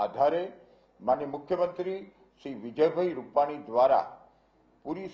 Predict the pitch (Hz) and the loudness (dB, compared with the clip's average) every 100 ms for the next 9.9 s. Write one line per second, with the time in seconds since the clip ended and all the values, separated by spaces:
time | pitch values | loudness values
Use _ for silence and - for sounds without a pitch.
0 | - 143 151 185 196 175 160 147 - 127 | -10 -10 -4 0 0 -2 0 0 0 -10
1 | 82 - _ _ _ _ - 156 160 147 | -12 -16 _ _ _ _ 2 2 2 -4
2 | - 160 165 175 175 175 - 131 - 156 | -4 -4 -2 -2 -2 -4 -2 -4 2 2
3 | 156 139 117 135 135 151 151 156 156 156 | 2 -4 -2 -2 0 -4 -6 -8 -12 -10
4 | 127 143 151 147 - 143 151 123 120 139 | -10 -6 -6 -6 -4 0 0 -2 -4 -2
5 | 131 - - _ _ _ _ _ 120 135 | -2 -6 -16 _ _ _ _ _ -8 -2
6 | 143 117 117 - 180 202 - _ _ _ | 0 0 -4 -4 -4 -6 -12 _ _ _
7 | - 117 127 135 156 160 135 123 139 170 | 0 0 0 -4 -2 -2 -2 2 6 6
8 | 165 117 123 143 147 127 92 - _ _ | 4 0 4 4 2 -6 -10 -16 _ _
9 | _ _ _ _ _ - 139 147 165 | _ _ _ _ _ -8 -6 -4 -2